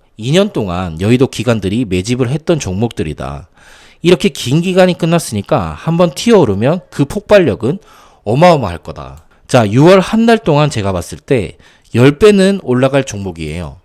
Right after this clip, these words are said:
자, 그만큼 제가 심사숙고해서 겨우겨우 찾은 종목입니다.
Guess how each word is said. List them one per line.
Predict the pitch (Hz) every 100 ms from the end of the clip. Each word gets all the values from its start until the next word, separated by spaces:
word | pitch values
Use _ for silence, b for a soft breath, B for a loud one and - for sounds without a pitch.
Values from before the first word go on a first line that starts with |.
| -
자, | 117
그만큼 | - 135 160 180 147 160 110 82
제가 | 117 127
심사숙고해서 | 120 196 190 185 180 - - 147 87 139 80 - b b b
겨우겨우 | 120 139 156 156 151
찾은 | 147 185 180
종목입니다. | 160 101 85 76 73 71 76